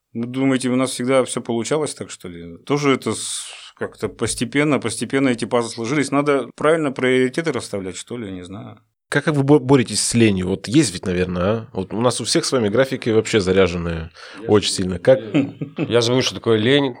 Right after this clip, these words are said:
Speaker 3: Ну, ну, я, например, сейчас засыпаю, просто же я две недели не сплю. Ну, как бы я сплю, ну, в смысле, не высыпаюсь. То есть я з-, ну, я уже знаю, мне надо найти день отцепной.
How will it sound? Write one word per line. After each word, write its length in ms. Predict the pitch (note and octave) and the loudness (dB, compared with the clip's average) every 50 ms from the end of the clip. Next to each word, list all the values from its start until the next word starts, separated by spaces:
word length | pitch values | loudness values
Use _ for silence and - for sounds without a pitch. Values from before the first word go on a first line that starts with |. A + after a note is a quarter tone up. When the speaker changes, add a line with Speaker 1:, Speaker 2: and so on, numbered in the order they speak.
| - - | -16 -10
Speaker 3:
Ну, 240 | - F2 F#2+ F#2 F#2 | -4 0 0 0 0
ну, 160 | F2 F2 F2+ | 0 0 0
я, 180 | F2+ F#2+ A2 A2+ | 2 4 4 4
например, 260 | A2 F2 G2+ F2+ E2+ | 2 0 -4 -4 -4
сейчас 200 | - - E2+ D#2+ | -4 -4 -6 -4
засыпаю, 420 | E2 D#2+ - D#2+ - G2+ G2 D#2+ | -6 -6 -4 0 2 2 2 2
просто 240 | D#2+ E2 D#2+ - F#2+ | -2 -8 -10 -10 -10
же 220 | E2+ E2+ F#2+ F#2+ | -8 -4 -4 -2
я 160 | F2 F2+ F2+ F2 | -2 0 -2 -2
две 260 | F#2 E2 F#2 G#2 G#2 | -4 -4 -2 -2 -2
недели 240 | G#2+ G2 G2+ G2+ F2+ | -2 -2 -2 -2 -2
не 120 | F2+ D#2+ | -4 -6
сплю. 200 | - - - D#2 | -6 -8 -8 -8
Ну, 80 | F2 F2 | -6 -4
как 120 | A2 G2+ | -2 -2
бы 80 | F#2 F2+ | -2 -2
я 40 | |
сплю, 300 | F2 - - - - B2 | -4 -4 -6 -6 -4 -4
ну, 180 | F2+ F2 D#2+ D2+ | -2 -4 -4 -6
в 40 | - | -8
смысле, 220 | - F2+ - - F2+ | -10 -10 -8 -6 -6
не 20 | |
высыпаюсь. 560 | F2 E2 - - - - G2+ E2 D2 - - _ _ - | -6 -8 -8 -8 -4 -2 -2 -2 -2 -4 -10 _ _ -4
То 100 | G#2+ A2 | -2 -2
есть 180 | G2+ - - | -2 -2 -2
я 180 | F#2+ A#2 A#2+ B2+ | 2 4 4 4
з-, 140 | G#2+ F#2+ - | 2 0 -4
ну, 120 | - G#2+ | -4 -2
я 180 | G#2+ G#2+ A#2+ B2 | 2 4 6 4
уже 200 | A2+ G2+ A#2+ B2 | 4 4 0 -2
знаю, 360 | G#2+ F2+ A2 B2+ C#3+ C#3 A#2+ G#2 | -2 0 4 6 6 6 6 4
мне 140 | G#2 A2+ | 2 0
надо 180 | A#2 A2 F#2+ F2+ | 0 0 0 -2
найти 260 | G2 F2+ - - G2+ | -4 -4 -4 -6 -10
день 420 | G2 F2+ F2 G2 F2+ F2 E2 E2 _ _ _ - | -10 -6 -4 -4 -4 -4 -6 -10 _ _ _ -12
отцепной. 600 | - - - - E2 - F#2+ F2+ F2 E2 D2 | -10 -10 -10 -10 -8 -6 -4 -4 -4 -4 -6